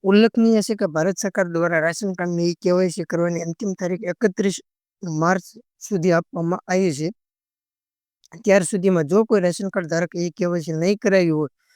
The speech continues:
તો તે પછી રાશન કાર્ડ ધારકો તેમને રાશનની સુવિધાઓનો લાભ બંધ થઈ શકે છે.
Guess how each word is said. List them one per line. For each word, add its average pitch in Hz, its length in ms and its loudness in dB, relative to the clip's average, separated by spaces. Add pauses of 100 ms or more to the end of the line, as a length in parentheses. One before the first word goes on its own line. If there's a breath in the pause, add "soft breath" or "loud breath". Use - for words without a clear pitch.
(320)
તો 208 80 -6
તે 202 180 2
પછી 208 280 -2
રાશન 175 320 0
કાર્ડ 170 220 -4
ધારકો 165 340 0
તેમને 170 360 -2
રાશનની 185 600 -2
સુવિધાઓનો 170 560 0
લાભ 156 320 0 (140)
બંધ 165 260 -2
થઈ 160 180 -2
શકે 180 380 -4
છે. 165 220 -8